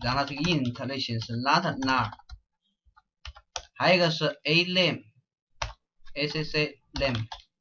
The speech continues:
因为掐类型，我们给它一个二十个账号，二十个长度，然后再给它一个 not null。另外一个就是我们的一个金额A C C money，然后这个它是包含小数点的，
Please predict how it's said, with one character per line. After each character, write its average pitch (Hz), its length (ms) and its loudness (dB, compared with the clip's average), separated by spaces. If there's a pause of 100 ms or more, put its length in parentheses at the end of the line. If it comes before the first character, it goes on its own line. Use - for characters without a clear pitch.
(580)
因 294 100 -6
为 143 60 -4
掐 175 240 8
类 175 140 6
型， 113 320 -4
我 123 60 -6
们 123 120 -2
给 123 80 -6
它 131 100 -2
一 127 60 -2
个 123 240 -6
二 151 180 4
十 - 160 -8
个 113 140 -6
账 113 220 -2
号， 110 160 -2 (320)
二 156 160 4
十 151 100 -4
个 127 80 -8
长 107 220 -8
度， 117 200 -6 (1200)
然 135 120 -2
后 143 60 0
再 170 180 6
给 131 120 -2
它 127 120 -2
一 123 60 -4
个 117 300 -6
not 131 280 -2 (140)
null。 117 300 -2 (1400)
另 220 120 6
外 240 100 12
一 202 40 10
个 185 80 6
就 170 100 2
是 160 100 -4
我 135 80 2
们 131 120 0
的 147 60 2
一 139 60 0
个 131 120 -2
金 170 240 0
额 123 100 4 (100)
A 143 140 -4
C 147 160 -2
C 143 160 -4
money， 135 420 0 (720)
然 143 120 4
后 170 80 6
这 208 160 6
个 165 220 4 (400)
它 151 80 -2
是 156 320 0 (260)
包 151 140 -2
含 147 140 0
小 117 180 -2
数 147 80 -2
点 110 240 -4
的， 113 180 -4